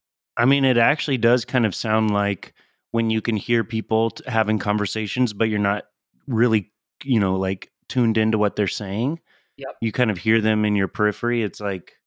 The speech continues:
Speaker 1: it's kind of like that. It's really
Speaker 2: Yeah.
Speaker 1: interesting.
Speaker 2: If you guys haven't heard one of these videos, maybe we'll throw that in an email or something for exclusive content.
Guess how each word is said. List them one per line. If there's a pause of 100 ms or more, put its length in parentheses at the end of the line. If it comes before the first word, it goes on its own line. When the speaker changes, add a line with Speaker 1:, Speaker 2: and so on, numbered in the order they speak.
(120)
Speaker 1:
it's
kind
of
like
that. (680)
It's
really
Speaker 2:
Yeah.
Speaker 1:
interesting. (600)
Speaker 2:
If
you
guys
haven't
heard
one
of
these
videos, (420)
maybe
we'll
throw
that
in
an
email
or
something
for
exclusive
content.